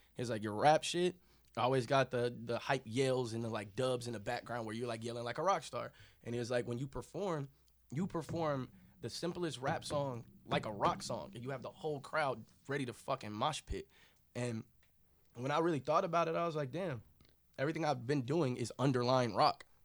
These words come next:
So why not just make the shit rock and just do it?" Like, it was an easy decision to make. And once we did it and realized that I could, like,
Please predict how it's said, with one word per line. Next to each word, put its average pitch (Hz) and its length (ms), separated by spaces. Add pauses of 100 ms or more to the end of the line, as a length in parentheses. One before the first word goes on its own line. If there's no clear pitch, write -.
(200)
So 131 140
why 123 180
not 131 180
just 120 260
make 117 240 (240)
the 110 100
shit - 300
rock 98 320 (120)
and 110 160
just 104 180
do 98 200
it?" - 160
Like, 87 240 (840)
it 123 100
was 123 140
an 127 100
easy 139 260
decision 131 380
to 117 60
make. 127 260
And 113 100
once 117 200
we 117 120
did 117 240
it 123 120
and 110 160
realized 120 320
that 113 140
I 113 120
could, 104 240
like, 95 240